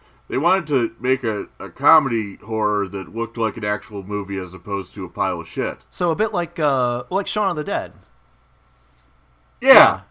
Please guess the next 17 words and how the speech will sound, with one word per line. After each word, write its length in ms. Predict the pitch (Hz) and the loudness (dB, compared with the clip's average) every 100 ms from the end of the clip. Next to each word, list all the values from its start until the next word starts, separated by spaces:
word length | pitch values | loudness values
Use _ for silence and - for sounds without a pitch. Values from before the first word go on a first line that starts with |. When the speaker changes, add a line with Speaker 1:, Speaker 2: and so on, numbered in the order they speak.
| _ _ _ | _ _ _
Speaker 1:
Yeah, 220 | 214 214 | 4 6
you 160 | 117 135 | 6 2
know, 260 | 160 160 151 | 4 6 6
a, 340 | 135 104 135 | 4 2 0
a, 320 | 123 - 131 | -2 0 0
a, 60 | 123 - 135 | 0 0 0
a 40 | |
movie 260 | 143 151 147 | 2 4 4
that 140 | 127 | 4
looks 260 | 120 120 - | 2 -4 0
like 160 | 117 107 | 0 0
a 40 | |
real 280 | 104 107 101 | -2 0 0
movie. 160 | 110 | 0
Speaker 2:
Right, 180 | 170 127 | 0 0
right, 160 | 117 113 | -4 -2
right. 280 | 117 85 | -4 -4